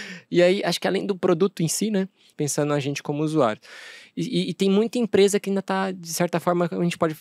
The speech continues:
tá, tá com dificuldade, né? Pra, pra, até pra fidelizar mais clientes, e et cetera. E tem algumas instituições que até tão patinando em alguns desses quesitos.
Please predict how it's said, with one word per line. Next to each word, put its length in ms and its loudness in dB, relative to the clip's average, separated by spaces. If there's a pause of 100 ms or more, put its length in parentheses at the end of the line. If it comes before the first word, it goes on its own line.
tá, 140 4
tá 80 -8
com 160 -2
dificuldade, 580 0
né? 160 -4
Pra, 320 0
pra, 200 2
até 240 0
pra 140 0
fidelizar 460 2
mais 240 0
clientes, 520 -6
e 140 0
et 140 0
cetera. 360 -2 (360)
E 140 0
tem 200 2
algumas 240 4
instituições 520 -2
que 60 -2
até 120 0
tão 160 0
patinando 480 2
em 40 6
alguns 240 2
desses 260 0
quesitos. 500 -2